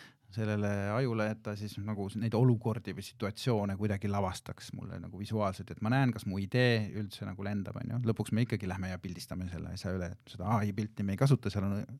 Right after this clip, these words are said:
seal on autoriõiguste tur-, probleemid, seal on terve rida nagu asju, mille pärast A I asju nagu tegelikult kasutada ei tohi. Äh, Euroopa Liit ja, või Euroopa Komisjon tegeleb selle teemaga, eks ju, päris aktiivselt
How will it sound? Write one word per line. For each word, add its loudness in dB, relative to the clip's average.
seal 4
on 10
autoriõiguste 4
tur-, 4
probleemid, 4
seal 4
on 4
terve 4
rida 2
nagu 2
asju, 0
mille 4
pärast 0
A -2
I -4
asju -2
nagu -4
tegelikult 2
kasutada 0
ei 0
tohi. 4
Äh, 0
Euroopa 4
Liit -2
ja, -6
või 2
Euroopa 4
Komisjon 6
tegeleb 4
selle -4
teemaga, -4
eks -6
ju, -2
päris -4
aktiivselt -4